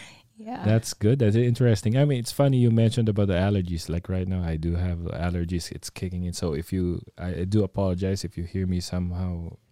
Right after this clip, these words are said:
Speaker 2: coughing a little bit because, you know, I got allergies from the roses.
Speaker 1: Mm.
Speaker 2: So
Speaker 1: Yeah.
Speaker 2: the pollens and everything is, like, really not good. But anyway,
Speaker 1: Yeah, we
Speaker 2: going
Speaker 1: gotta
Speaker 2: back.
Speaker 1: manage the allergies.
Speaker 2: Yeah, I know, right?
Speaker 1: <laughs>
Speaker 2: So anyway, so now it's interesting that, uh, that point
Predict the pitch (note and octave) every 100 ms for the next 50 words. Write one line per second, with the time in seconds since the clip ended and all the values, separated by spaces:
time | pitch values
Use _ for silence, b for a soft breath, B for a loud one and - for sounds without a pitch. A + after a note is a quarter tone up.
0 | _ G2+ F#2 - G2 F#2 F2+ F2+ F#2 F2+
1 | - E2 - - D#2+ D#2+ - _ _ -
2 | F#2+ F#2+ F2+ G2 F#2+ G2 - F#2 F2+ E2+
3 | F2 E2+ - - - - - G3+ G3+ G3+
4 | F#3 E3 D#3+ B B B B - F#2 E2+
5 | E3+ - G#2+ G#2+ G#2 G2+ F#2+ G2 F#2+ F#2+
6 | F2+ E2+ E2 D#2+ E2 E2 D#2 E2 D#2+ D#2
7 | E2 F2+ A#2+ C#3+ C#3 F2 D#2 - _ F#3+
8 | F3 B3+ C4 B3 A#3 A3 F#3+ F#3+ - F3
9 | F3 E3+ E3+ G#2+ G#2+ G#2 F#2+ F#2+ - -
10 | F#2+ F#2 F#2+ - - B - - A#2+ A2+
11 | G#2+ C3 A2 F#2 E2+ - b - C3+ F3+
12 | C3 D3+ F3+ F3+ E3+ C#3 D3 C#3+ B2 -
13 | A#2+ A#2+ A2+ A2+ A2 G#2+ G2+ B B A2
14 | B2 B2 - A#2+ A2+ A#2+ C3+